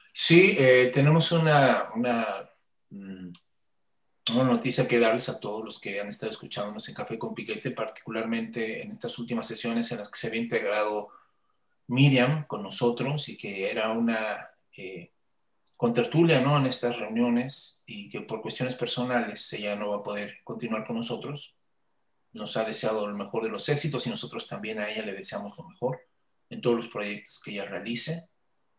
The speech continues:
Les agradecemos a todos, bueno, particularmente a ella, ¿no? Lo, todo lo que brindó en estas sesiones y esperamos que le vaya muy bien en todos los demás proyectos que ella tenga presente. Le mandamos un abrazo tanto Carlos como yo.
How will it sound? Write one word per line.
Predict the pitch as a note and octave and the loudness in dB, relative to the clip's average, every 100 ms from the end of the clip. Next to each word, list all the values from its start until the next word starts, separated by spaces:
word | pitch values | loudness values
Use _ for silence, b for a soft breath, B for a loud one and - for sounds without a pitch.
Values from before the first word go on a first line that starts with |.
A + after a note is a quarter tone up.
| _ | _
Les | G#2+ - | -10 -8
agradecemos | G2 G2 A#2+ A2+ - | -6 -4 -2 -2 -2
a | G#2 - | -4 -6
todos, | G#2+ G#2 - | -6 -4 -4
bueno, | A2+ F2+ - | -6 -8 -10
particularmente | - - G#2+ G#2+ A2 A2 G#2 | -12 -8 -6 -4 -4 -4 -4
a | |
ella, | G#2+ G#2 | -2 -2
¿no? | G#2 C3+ | -2 -2
Lo, | A2+ - - - | -2 -6 -12 -8
todo | A2 A2 | -4 -4
lo | G#2 | -6
que | F#2+ | -8
brindó | F#2+ G2 G2+ A2 B2+ | -8 -10 -6 -4 -2
en | A2+ | -4
estas | - A2+ | -8 -10
sesiones | - - G#2+ C3+ E3+ - - _ _ _ _ _ _ - | -8 -6 -6 -6 -8 -12 -16 _ _ _ _ _ _ -16
y | G#2+ A#2 | -2 -2
esperamos | A#2 A#2+ A2+ A#2 - | 0 0 0 -2 -4
que | G#2 | -6
le | G#2 | -4
vaya | G#2+ A2+ | -2 -2
muy | G#2+ | -4
bien | G#2+ A2 A2+ | -4 -6 -6
en | A2+ G#2 | -10 -6
todos | A#2 A2 | -2 -2
los | G#2 | -4
demás | G2+ G#2 | -8 -10
proyectos | - G2+ G2 - - | -8 -10 -12 -10 -10
que | - | -8
ella | G2 | -10
tenga | G#2 G2 F#2+ - - _ _ _ _ _ _ _ | -10 -8 -8 -8 -12 _ _ _ _ _ _ _
presente. | A#2 G#2+ A2 G#2+ G2+ | -8 -6 -6 -8 -8
Le | G2+ | -10
mandamos | G#2 G#2+ G#2+ | -8 -8 -8
un | A2+ | -6
abrazo | G#2 G2+ G#2 A#2 | -4 -4 -4 -8
tanto | - F#2+ F#2+ | -12 -12 -4
Carlos | A2 A2+ A2 | 0 0 -2
como | A2 G2 | -8 -8
yo. | G#2 C3+ | -6 -6